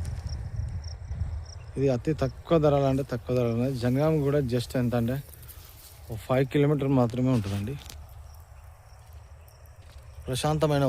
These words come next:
వాతావరణం. ఇటు ఊరు కూడా దగ్గర ఉంటుందండి. ఇది విలేజ్, ఇదంతా విలేజ్.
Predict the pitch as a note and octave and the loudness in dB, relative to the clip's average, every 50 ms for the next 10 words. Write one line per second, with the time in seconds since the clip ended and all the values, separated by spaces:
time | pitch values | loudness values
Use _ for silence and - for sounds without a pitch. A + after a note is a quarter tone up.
0 | A#2+ A#2 A2+ - B2 A2+ G#2+ G2+ - - - - - - - - - - - - | 4 2 0 0 0 0 0 -2 -4 -8 -14 -18 -20 -20 -20 -18 -18 -16 -16 -16
1 | - - - - C3+ C3 D3 C#3+ C3+ C#3+ D3+ E3+ F3+ F#3 E3 E3 F3 F3 F3 E3 | -18 -18 -14 -10 -4 -2 0 2 4 6 8 8 8 8 8 8 8 8 8 8
2 | C#3+ C#3+ C3 C3 C#3+ C#3 C3 B2 A#2 A2 G#2+ G#2+ A2 A2+ C3 - - - - - | 8 6 8 8 6 6 6 6 4 4 2 2 0 0 -2 -4 -6 -8 -12 -12
3 | - - - - - - - - - - - - - - - - - - - - | -12 -12 -10 -12 -12 -14 -16 -16 -16 -16 -16 -16 -18 -18 -20 -18 -18 -14 -6 -2
4 | C3+ C#3+ C#3 B2+ C3+ C#3+ D#3+ D#3 C3 G#2+ G#2+ - - - - - - - - - | 0 2 4 4 6 8 8 8 6 4 0 -6 -12 -16 -20 -18 -18 -20 -18 -20
5 | - - - - - - - - - - - - - - - - - - - - | -20 -20 -20 -20 -20 -20 -20 -18 -18 -18 -18 -18 -18 -16 -16 -16 -14 -14 -14 -14
6 | - - - - - - - - - - - - - - - - - - - - | -14 -14 -14 -12 -12 -12 -14 -12 -12 -12 -14 -12 -14 -12 -12 -12 -12 -12 -12 -14
7 | - - - - - - - - - - - - - - - - - - - - | -14 -14 -14 -14 -14 -14 -14 -14 -14 -14 -14 -14 -16 -16 -16 -16 -16 -16 -12 -12
8 | - - - - - - - - - - - - - - - - - - - - | -12 -12 -12 -14 -16 -14 -14 -14 -14 -14 -16 -16 -14 -16 -16 -16 -16 -16 -14 -14
9 | - - - - - B2 B2 C3 C3+ B2+ D3+ C#3+ C3 B2+ B2+ B2+ A2+ F#2+ E2+ | -14 -16 -12 -4 -2 2 4 4 6 6 8 8 10 10 10 10 8 8 4